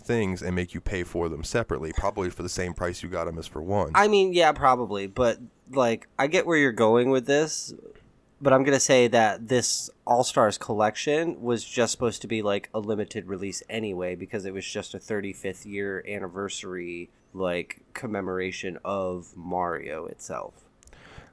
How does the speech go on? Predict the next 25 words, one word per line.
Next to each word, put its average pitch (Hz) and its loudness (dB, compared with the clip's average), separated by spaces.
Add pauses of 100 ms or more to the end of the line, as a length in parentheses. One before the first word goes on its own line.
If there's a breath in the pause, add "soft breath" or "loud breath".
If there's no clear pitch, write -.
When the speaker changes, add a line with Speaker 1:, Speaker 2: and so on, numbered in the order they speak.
Speaker 1:
Okay, 95 0
so 101 4
then 95 2 (380)
why 101 2
is 101 -2
that 101 -2
Mario 98 -2
game 92 -4
that 90 -8
they 90 -2
made 90 -2
that's 85 -6
like 90 -4 (160)
Tetris 95 -6
ninety-nine, 95 0
but 87 -2
with 82 -6
Mario? 95 0
I 80 -2
don't 92 -2
remember 80 -6
what 78 -10
they 82 -10
called - -12
it. - -10